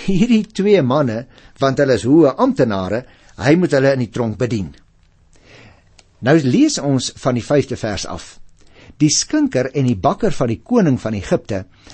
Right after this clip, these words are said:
het daar waar hulle in die tronk opgesluit was, elkeen sy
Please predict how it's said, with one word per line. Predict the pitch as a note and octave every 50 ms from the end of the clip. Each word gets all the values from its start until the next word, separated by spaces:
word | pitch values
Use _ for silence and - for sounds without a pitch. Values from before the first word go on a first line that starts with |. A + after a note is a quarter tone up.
| - -
het | A#2+ C3 G#2 F2
daar | A#2 A#2+ E3+ B3 C#4+ C#4 G#3
waar | E3 D3 C3
hulle | C3 C3+ C3 C#3
in | B2+
die | A2 -
tronk | - G#3+ G#3 E3 - - A#3
opgesluit | B3+ - - D3 - - A2 G#2 G2+ -
was, | G#2+ G2+ F#2+ - - - - - _ _ -
elkeen | E3+ F#3+ B3 C#4+ C#4 - E3 E3+ D3 C3+ C3+
sy | - C#3+ C3 B2+